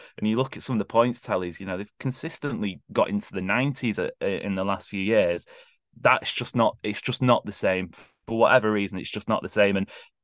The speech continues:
from a system point of view, from a purely footballing point of view, it, it is, it is pretty abject. Um,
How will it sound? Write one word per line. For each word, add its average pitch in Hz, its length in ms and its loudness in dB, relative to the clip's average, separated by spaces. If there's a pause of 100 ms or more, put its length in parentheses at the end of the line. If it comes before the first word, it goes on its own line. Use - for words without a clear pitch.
(260)
from 113 140 2
a 104 40 2
system 113 500 0
point 95 220 2
of 92 40 -10
view, 95 100 -6
from 107 140 -6
a 101 40 -12
purely 113 300 0
footballing 90 640 -2
point 90 220 -2
of 80 80 -12
view, 90 120 -8
it, 90 160 -6
it 98 240 -6
is, 104 460 -2
it 101 140 -4
is 101 260 -4
pretty - 380 -4
abject. - 640 -4 (240)
Um, 87 640 -2